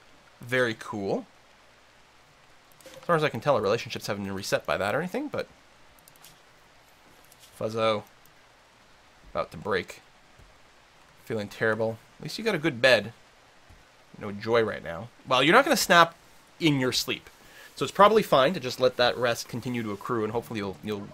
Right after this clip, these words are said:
go and work yourself some joy as soon as you wake up. I wonder if I should put in a little bit more, like, enforced joy be-, time right now.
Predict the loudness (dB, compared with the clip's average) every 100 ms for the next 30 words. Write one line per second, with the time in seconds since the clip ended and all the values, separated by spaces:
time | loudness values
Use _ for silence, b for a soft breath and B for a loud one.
0 | -2 0 0 -4 -8 -8 -8 -8 -8 -2
1 | -2 -2 -6 -8 -8 -10 -10 -6 -6 -6
2 | -14 -20 B B B B B B B B
3 | B -20 -20 -20 -20 -6 4 6 6 2
4 | -2 -2 0 0 0 -2 -4 -4 -2 -2
5 | -4 -8 -16 -20 _ -10 -8 -6 -4 -4
6 | -4 -8 -2 -2 -4 -16 -10 -2 -2 -2
7 | -2 -2 0 -2